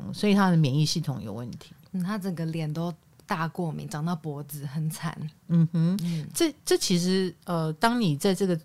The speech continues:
Speaker 1: 这段时间莫名的，比如说躁郁、忧郁，然后或者是我们刚刚讲过敏，哈，发痘子，这个都是你平常压抑住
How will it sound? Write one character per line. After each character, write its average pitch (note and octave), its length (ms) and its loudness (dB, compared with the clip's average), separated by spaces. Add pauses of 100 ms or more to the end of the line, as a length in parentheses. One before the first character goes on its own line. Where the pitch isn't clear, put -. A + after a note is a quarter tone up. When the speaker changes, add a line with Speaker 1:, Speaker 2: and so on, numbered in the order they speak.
Speaker 1:
这 G3+ 100 -6
段 F#3 180 4
时 D#3+ 140 0
间 D#3+ 180 6
莫 A3 220 6
名 D3+ 220 4
的， D3+ 100 4
比 C#3+ 140 0
如 D3 60 2
说 D#3+ 180 2
躁 D#3 360 0
郁、 D3 320 -2 (140)
忧 F3 400 4
郁， E3 240 0 (300)
然 D#3 120 0
后 F#3 60 6
或 G3+ 140 4
者 E3 100 6
是 F#3+ 100 2
我 E3+ 60 4
们 D3+ 100 2
刚 D#3+ 140 4
刚 E3 80 6
讲 C#3+ 240 2
过 F3 240 2
敏， C3+ 260 -2 (280)
哈， D#3 200 -8
发 D#3+ 200 2
痘 E3 260 0
子， - 260 -12 (400)
这 F4 120 -2
个 C#4+ 100 0
都 A#3+ 160 4
是 F3 360 -2
你 D3 140 -2
平 E3+ 220 0
常 E3 300 0
压 F3+ 420 0
抑 E3+ 220 0
住 D#3+ 340 -4